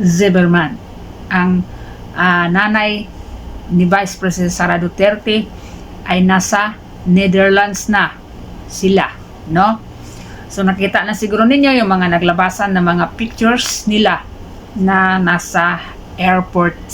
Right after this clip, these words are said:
na silang tatlo. Okay. So, <clears throat> ang tanong ng mga karamihan, maiuwi ba ni Amy Marcos si former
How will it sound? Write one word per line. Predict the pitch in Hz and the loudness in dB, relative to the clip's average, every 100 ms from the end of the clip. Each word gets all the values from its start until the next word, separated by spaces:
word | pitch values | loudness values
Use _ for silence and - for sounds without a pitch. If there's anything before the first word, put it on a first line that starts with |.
| - | -4
na | 180 180 | 0 2
silang | 165 - 165 160 170 160 - - - - - - - - - | 0 0 0 2 -2 -6 -8 -16 -18 -18 -18 -18 -16 -8 -4
tatlo. | 160 - 202 185 - - - - - - 147 | -4 -4 0 0 -2 -10 -18 -18 -16 -12 -12
Okay. | - 196 180 - - - - - - - - - - | -8 -4 -4 -6 -14 -16 -16 -16 -16 -16 -16 -16 -10
So, | - 226 | 0 2
<clears throat> | 233 233 233 - - - 262 254 - - | 4 2 0 -2 -12 0 4 4 4 2
ang | 226 | 4
tanong | 254 302 294 269 | 4 2 2 4
ng | 254 254 | 4 4
mga | 240 233 226 | 2 2 0
karamihan, | 214 214 226 277 233 220 214 220 - - - - - - - - - - - - - - - - - - - - - - | 0 2 4 4 4 4 2 0 -2 -12 -14 -14 -12 -12 -14 -14 -16 -16 -16 -16 -16 -16 -16 -16 -18 -18 -16 -16 -10 -2
maiuwi | - 220 196 226 240 240 - | 0 2 4 4 4 2 2
ba | 226 220 214 | 2 4 2
ni | 214 214 214 220 - | 2 4 4 4 2
Amy | 214 214 214 214 | 0 0 2 2
Marcos | 202 202 202 - 240 269 - - - - - - - - - | 2 2 0 0 0 2 -2 -6 -6 -8 -10 -14 -16 -14 -12
si | - 208 190 | -4 0 0
former | - - 226 226 226 226 | 0 2 4 6 6 4